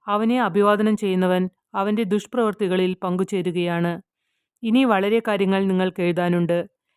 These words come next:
എങ്കിലും അതിന് കടലാസും മഷിയും ഉപയോഗിക്കാൻ എനിക്ക് താല്പര്യമില്ല. എന്നാൽ നമ്മുടെ ആനന്ദം പൂർണ്ണമാകുന്നതിനു വേണ്ടി നിങ്ങളുടെ അടുത്ത് വന്ന് മുഖാഭിമുഖം സംസാരിക്കാമെന്ന് ഞാൻ പ്രത്യാശിക്കുന്നു.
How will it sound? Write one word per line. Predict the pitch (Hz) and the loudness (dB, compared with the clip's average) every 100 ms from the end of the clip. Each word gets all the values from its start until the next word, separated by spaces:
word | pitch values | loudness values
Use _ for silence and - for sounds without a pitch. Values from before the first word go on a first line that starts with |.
| _ | _
എങ്കിലും | 196 190 196 196 202 - _ - | -4 0 2 0 -4 -8 _ -8
അതിന് | 202 196 208 | -2 2 2
കടലാസും | 214 208 220 226 240 226 | 0 0 2 2 2 0
മഷിയും | 190 - 208 208 | 0 0 0 2
ഉപയോഗിക്കാൻ | 185 190 190 185 185 185 190 _ _ | 2 2 2 0 -2 -4 -6 _ _
എനിക്ക് | 196 190 202 202 | -2 -2 -2 -4
താല്പര്യമില്ല. | 175 180 180 180 175 175 175 - _ _ _ _ 220 | -4 -4 -4 -2 0 0 -2 -6 _ _ _ _ -4
എന്നാൽ | 190 196 190 190 _ - | 0 2 0 -4 _ -8
നമ്മുടെ | 214 220 240 269 | -2 0 2 2
ആനന്ദം | 208 196 196 196 | 0 0 0 0
പൂർണ്ണമാകുന്നതിനു | 185 190 196 220 208 202 196 190 185 | 0 -2 0 2 2 2 2 2 2
വേണ്ടി | 180 170 185 185 _ _ - | 2 0 -2 -6 _ _ -8
നിങ്ങളുടെ | 220 226 240 247 247 | -2 0 0 2 4
അടുത്ത് | 190 180 214 | 2 0 -2
വന്ന് | 196 180 180 175 - _ _ | -2 0 -2 -4 -10 _ _
മുഖാഭിമുഖം | 208 208 220 226 233 214 202 202 | -4 0 2 2 2 -2 0 -2
സംസാരിക്കാമെന്ന് | 196 180 214 208 208 202 185 175 | -2 -2 -2 -2 -2 -2 -2 0
ഞാൻ | 180 180 180 | 0 -2 -4
പ്രത്യാശിക്കുന്നു. | 170 - 180 - - 190 180 | -8 -6 -6 -6 -10 -4 -2